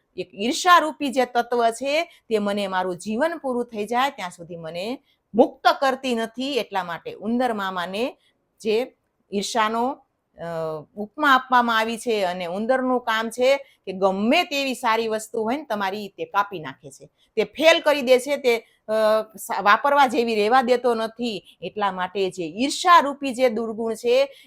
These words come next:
એ જે મારો જીવાત્મા છે તેને કરકોલી ખાય છે અને એની અંદર જે સારી સારી જે સદગુણો હોય તેને પણ તે ખોઈ બેસે છે. ઈર્ષા કોઈનું સારું કરતી નથી અને પોતાનું ભલું નથી થવા દેતી અને પારકાનું પણ બ-, બ-, બગાડે છે.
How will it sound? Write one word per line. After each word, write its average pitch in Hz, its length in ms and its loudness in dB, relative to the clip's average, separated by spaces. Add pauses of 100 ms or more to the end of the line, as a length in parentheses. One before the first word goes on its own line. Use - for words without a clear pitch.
એ 190 180 -2
જે 185 180 -8
મારો 170 300 -8
જીવાત્મા 220 640 -2
છે 269 300 -4 (260)
તેને 175 220 -6
કરકોલી 269 600 4
ખાય 262 320 0
છે 277 300 0
અને 180 480 -10
એની 175 140 -8
અંદર 175 200 -4
જે 175 140 -6
સારી 233 360 0
સારી 269 320 0
જે 247 140 -2
સદગુણો 226 600 -6
હોય 247 240 2
તેને 180 500 -10
પણ 180 240 -10
તે 196 200 -2
ખોઈ 190 340 -4
બેસે 180 400 -6
છે. 180 400 -8 (220)
ઈર્ષા 196 400 -6
કોઈનું 185 340 -8
સારું 170 380 -4
કરતી 202 340 0
નથી 302 420 -4 (240)
અને 185 140 -10
પોતાનું 202 520 -6
ભલું 269 280 -2
નથી 285 220 -4
થવા 294 260 0
દેતી 285 360 -4
અને 208 140 -6
પારકાનું 180 520 -8
પણ 233 180 -8
બ-, 196 280 -4
બ-, 190 260 -4
બગાડે 214 420 0
છે. 214 300 -6